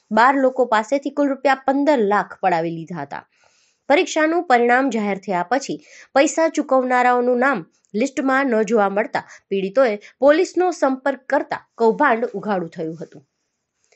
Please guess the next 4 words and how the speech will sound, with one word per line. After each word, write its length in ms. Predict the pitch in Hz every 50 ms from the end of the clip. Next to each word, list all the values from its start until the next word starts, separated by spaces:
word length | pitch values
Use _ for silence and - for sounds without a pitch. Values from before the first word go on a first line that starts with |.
| _ _
યુવતી 400 | 208 247 330 349 - 359 381 381
જૂનાગઢની 640 | 320 247 269 277 285 277 277 262 269 254 277 285 294
હોવાની 500 | 269 208 196 190 196 247 285 240 165 - - _ - - _ -
તથા 260 | 277 311 - 240 -